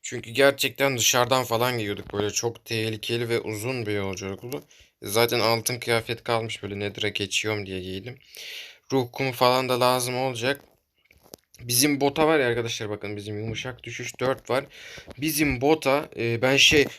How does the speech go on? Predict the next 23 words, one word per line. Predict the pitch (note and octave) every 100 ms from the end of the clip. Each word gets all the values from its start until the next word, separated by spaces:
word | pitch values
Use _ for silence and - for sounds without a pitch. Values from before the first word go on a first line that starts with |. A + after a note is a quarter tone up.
| -
piglinlerle | C#3 C#3+ D#3 D3+ D3+
alışveriş | C3+ C#3 - D3+ D3+ -
yapa | C#3+ C#3+ E3+
yapa | D#3 C#3+
ruh | A#2 D#3 A#2+
hızı | C#3 C#3+ D#3
üçü | - C3+ - C#3
düşürdüm. | C3 A2 F#2+ F2+ - - - - _ -
Dehşet | C3+ B2+ - - D3+ -
bir | A#2
şey | - G#2+ G#2
var | C3
ya, | C3 G#2+
bakın. | A2 A2+ G2 - - - -
Ruh | C3 A#2+
kumlarını | C#3 C#3 C#3+ C#3+
da | C#3
aldık | B2+ B2+ C#3 D3
zaten. | C3 B2 A#2+ D3+ E3 - - - - - _ -
Nether'da, | C#3 D#3 D3 C3+ C3 -
yani | C3 B2
ende | - C3 B2+ C3
gitmek | C#3+ C#3 - C#3